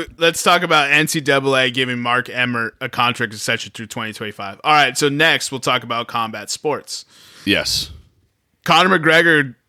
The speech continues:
Speaker 1: sold proper number twelve.
Speaker 2: Yeah.
Speaker 1: For six hundred million dollars, bro.
Speaker 2: Yeah.
Speaker 1: Four hundred, four hundred million dollars in new money.
Speaker 2: Have you tried
Speaker 1: Congrats.
Speaker 2: it? Have you tried proper twelve?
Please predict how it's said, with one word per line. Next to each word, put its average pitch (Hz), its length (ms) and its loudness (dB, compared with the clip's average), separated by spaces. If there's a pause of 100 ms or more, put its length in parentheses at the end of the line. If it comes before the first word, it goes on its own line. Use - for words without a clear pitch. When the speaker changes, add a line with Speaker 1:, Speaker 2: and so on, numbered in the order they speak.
(160)
Speaker 1:
sold 147 960 0 (320)
proper 135 260 2
number 127 200 2
twelve. 110 440 -2 (1120)
Speaker 2:
Yeah. 95 240 0 (880)
Speaker 1:
For 160 560 2
six - 640 -2
hundred 147 360 0
million 117 520 -4
dollars, 98 480 -14
bro. 73 240 -20 (1000)
Speaker 2:
Yeah. 95 220 0
Speaker 1:
Four 185 180 6
hundred, 196 380 4
four 185 180 6
hundred 190 240 6
million 147 380 4
dollars 131 400 0
in 113 80 -6
new 113 140 -4
money. 104 360 -12 (300)
Speaker 2:
Have 110 160 0
you 196 80 2
tried 170 380 4
Speaker 1:
Congrats. - 180 0
Speaker 2:
it? - 60 -20 (640)
Have 110 100 -2
you 151 60 4
tried 101 280 2
proper 113 280 2
twelve? 120 400 -4